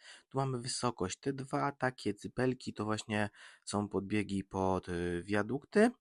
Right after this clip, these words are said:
Mm, no, wiadukt był jeden. Wiadomo, że jak jest, e, e, <laughs> muszą być dwa jakby wiadukty, jak biegniemy w tą stronę, co, e, co wracamy. Na początku jest nawet,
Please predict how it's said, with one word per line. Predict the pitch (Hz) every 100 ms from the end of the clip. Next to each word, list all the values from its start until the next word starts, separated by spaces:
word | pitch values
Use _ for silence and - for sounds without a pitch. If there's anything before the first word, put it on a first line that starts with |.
| _ _ _ _ -
Mm, | 117 117 117 135
no, | 175
wiadukt | 160 143 123
był | 113 104 101
jeden. | 104 165 156 143 135 123
Wiadomo, | 120 120 113 107
że | 107
jak | 107 104
jest, | 101 - 98
e, | 98 101 101 98 - _ _ _ _
e, | 98 98 92 98 101 -
<laughs> | 160 - 135 175
muszą | 143 147 - 120
być | 110 107
dwa | 107 107
jakby | 95 104 135 110 - - - - -
wiadukty, | 110 113 - -
jak | 104 107
biegniemy | 113 - 107
w | 104
tą | 110 113 - - - _
stronę, | - - 120 113 107 104 98 95 95 95
co, | - 92 92 92 95 - - _ -
e, | 87 85 92
co | 98 95
wracamy. | 95 92 117 110 135 190 202
Na | 156
początku | - - 170 - - - 214 233 247 - - _ _ _
jest | 190 - - -
nawet, | 151 165 208 -